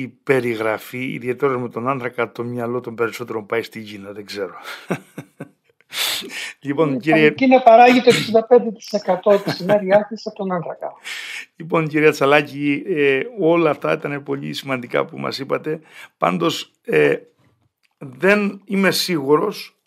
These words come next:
Speaker 1: αν το μέσο όρο των ακροατών που μας ακούει ήξερε ότι η OpenAI μέχρι τώρα δεν έχει αποφέρει κέρδη. Γιατί επί της ουσίας αυτό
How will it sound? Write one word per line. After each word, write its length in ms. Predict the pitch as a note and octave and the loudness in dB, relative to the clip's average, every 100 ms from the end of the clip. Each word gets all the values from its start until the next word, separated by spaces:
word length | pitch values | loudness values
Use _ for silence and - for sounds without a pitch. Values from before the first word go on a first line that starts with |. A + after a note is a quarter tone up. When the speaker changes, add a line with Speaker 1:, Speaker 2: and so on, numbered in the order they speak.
| _ | _
Speaker 1:
αν 440 | E3+ F3 B2+ G2+ _ _ _ _ | 2 4 2 -6 _ _ _ _
το 140 | - | -8
μέσο 360 | E3 A3+ - E3 | -2 -2 -2 2
όρο 220 | E3 C3+ | 2 2
των 560 | C3 B2 A#2+ A#2 A2 A2 - | 0 -4 -4 -6 -12 -16 -20
ακροατών 920 | - C3 C3 A#2 - B2+ D3+ F#3+ F#3+ _ _ | -14 -8 -2 -2 -2 -4 -2 -4 -10 _ _
που 120 | B2 | -14
μας 320 | C3 B2 A#2 | -10 -6 -6
ακούει 520 | G2+ A#2 B2 C3 G3 - _ _ _ | -8 -10 -8 -6 -10 -16 _ _ _
ήξερε 560 | G3 F#3 - F#3+ G3 G#3 | -4 -2 -2 0 4 4
ότι 400 | - D#3+ D3+ - C#3+ C#3+ C#3 | 4 2 2 -4 -8 -6 -8
η 680 | C#3 - D3+ C#3 C#3 C2 B1+ - - _ | -10 -12 -12 -12 -12 -12 -14 -18 -20 _
OpenAI 380 | D#3+ F#3 E3+ F3 | -6 -4 -2 -2
μέχρι 500 | D#3 D#3 F#3 - D3+ | -2 0 0 0 -4
τώρα 600 | D3 C#3+ C#3 D#3+ F3+ - | 2 4 6 4 -2 -8
δεν 400 | - B2 D#3 G3 | -18 -4 0 2
έχει 160 | G3 F#3+ | 2 -2
αποφέρει 380 | F3+ E3+ F#3+ F#3 | -8 -2 -2 0
κέρδη. 480 | - C#3 G2+ F#2 - | 2 2 2 -10 -16
Γιατί 360 | A2+ - D#3+ | -14 -6 -4
επί 160 | D#3 D3 | -4 -6
της 180 | - - | -14 -14
ουσίας 480 | - F#3+ - - _ | -6 -4 -4 -8 _
αυτό 680 | - C3+ - F3+ D#3 - | -2 -2 2 6 6 6